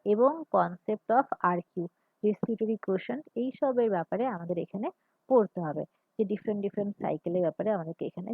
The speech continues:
জানতে হবে। তারপর যেটা আছে সেটা হচ্ছে ফটোসিনথেসিস। এখানে ফটোসিনথেসিসের ডেফিনিশন, major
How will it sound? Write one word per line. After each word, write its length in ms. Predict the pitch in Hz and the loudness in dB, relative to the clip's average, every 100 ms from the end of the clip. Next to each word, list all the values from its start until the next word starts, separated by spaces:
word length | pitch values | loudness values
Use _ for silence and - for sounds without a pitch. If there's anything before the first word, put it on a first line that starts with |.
| 220 | -4
জানতে 300 | 151 156 160 | -6 -6 -6
হবে। 260 | 151 160 165 _ _ _ _ _ _ _ _ 508 - - | -6 -6 -10 _ _ _ _ _ _ _ _ -20 -16 -4
তারপর 340 | 196 202 247 | -2 2 0
যেটা 360 | 254 202 - 175 | 0 0 2 0
আছে 180 | 175 285 - | 0 -6 -8
সেটা 180 | 214 | -4
হচ্ছে 360 | 190 185 _ 302 - | -2 -4 _ -2 -2
ফটোসিনথেসিস। 1200 | _ 196 - 285 - - 190 180 - 180 170 160 - - _ _ _ _ _ _ _ _ - _ _ 240 | _ -2 0 -4 -4 -4 -4 -2 -6 -8 -8 -14 -18 -20 _ _ _ _ _ _ _ _ -18 _ _ -2
এখানে 300 | - 269 269 - | 2 0 0 -2
ফটোসিনথেসিসের 1040 | 226 208 233 240 220 226 240 233 - 233 196 | -2 0 0 -2 -2 -2 -2 -2 0 0 0
ডেফিনিশন, 800 | 180 - 214 208 208 220 208 214 _ _ - | -2 0 0 0 0 2 0 0 _ _ 0
major 440 | 214 220 220 240 | 4 4 4 4